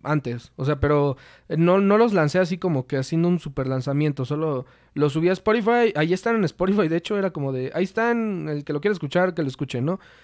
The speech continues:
Y, y ya, pero, pues, obviamente yo empecé a, pues, a,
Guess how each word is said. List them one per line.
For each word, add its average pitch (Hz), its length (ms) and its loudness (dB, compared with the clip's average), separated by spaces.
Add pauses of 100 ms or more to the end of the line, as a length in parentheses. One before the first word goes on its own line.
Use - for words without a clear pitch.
(320)
Y, 127 680 -6
y 147 80 -12
ya, 175 280 -2 (140)
pero, 135 720 -6 (540)
pues, 151 120 -10
obviamente 185 720 -4 (240)
yo 151 240 -2
empecé 202 560 -4
a, 190 420 -4 (1080)
pues, 147 180 -10
a, 139 680 -4